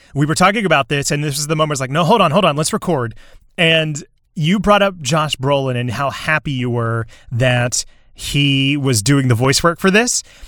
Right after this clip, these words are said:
Somehow, I missed it whenever his name popped up in the opening credits,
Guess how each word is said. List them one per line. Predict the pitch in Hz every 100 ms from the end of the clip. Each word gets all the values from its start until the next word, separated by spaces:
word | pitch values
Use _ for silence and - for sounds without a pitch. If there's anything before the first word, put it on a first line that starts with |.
| - _ -
Somehow, | - - 185 240 165 151 135 123 - 139
I | 165 208
missed | 139 117 110 113 151 - -
it | 113 -
whenever | 139 135 139 127
his | 135 117
name | 117 117 135 135
popped | 160 151 175
up | 175
in | 139
the | 143
opening | 147 147 139
credits, | 123 123 160 175